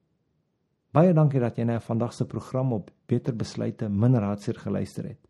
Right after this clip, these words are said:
As jy voel daar is iemand wat daarna moet luister, deel dit asseblief.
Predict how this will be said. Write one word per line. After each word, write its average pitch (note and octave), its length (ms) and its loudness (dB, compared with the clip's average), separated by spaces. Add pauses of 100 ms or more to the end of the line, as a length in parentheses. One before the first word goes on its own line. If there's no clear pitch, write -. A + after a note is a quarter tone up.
(540)
As C#3 140 6
jy E3+ 120 12
voel G3 220 6
daar D#3 160 8
is D3 140 2
iemand D#3+ 280 6
wat B2 120 4
daarna B2 200 4
moet B2 200 4
luister, C3+ 440 -2 (300)
deel D3+ 180 6
dit C3+ 200 2
asseblief. - 480 -12